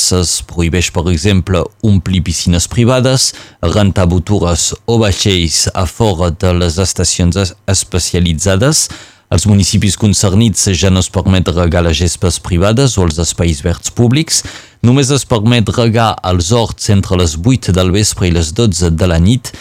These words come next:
i se limita al cinquanta per cent la irrigació dels conreus agrícoles.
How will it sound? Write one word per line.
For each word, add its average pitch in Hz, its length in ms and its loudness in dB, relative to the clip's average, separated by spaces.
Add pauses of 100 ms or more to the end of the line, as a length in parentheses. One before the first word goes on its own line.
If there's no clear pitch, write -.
(220)
i 90 80 0
se - 160 2
limita 87 400 2
al 82 80 0
cinquanta 98 600 0
per - 200 -2
cent 113 240 2
la 98 80 0
irrigació 95 640 0
dels 113 320 0
conreus 95 720 0
agrícoles. 87 880 -2